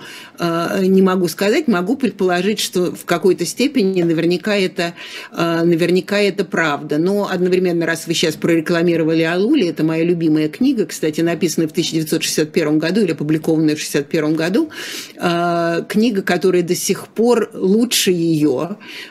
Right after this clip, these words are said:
э, книги по пропаганде нет. И, кстати, говорится там как раз очень важные, э, формулы, потому что мы всегда думаем, что пропаганда — это вопрос тоталитаризма, а демократические государства живут без пропаганды прекрасно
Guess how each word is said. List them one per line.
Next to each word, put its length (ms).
э, 420
книги 280
по 140
пропаганде 580
нет. 200
И, 40
кстати, 440
говорится 640
там 280
как 180
раз 180
очень 240
важные, 520
э, 200
формулы, 360
потому 100
что 100
мы 80
всегда 300
думаем, 300
что 160
пропаганда — 640
это 120
вопрос 340
тоталитаризма, 1080
а 60
демократические 920
государства 500
живут 220
без 120
пропаганды 540
прекрасно 760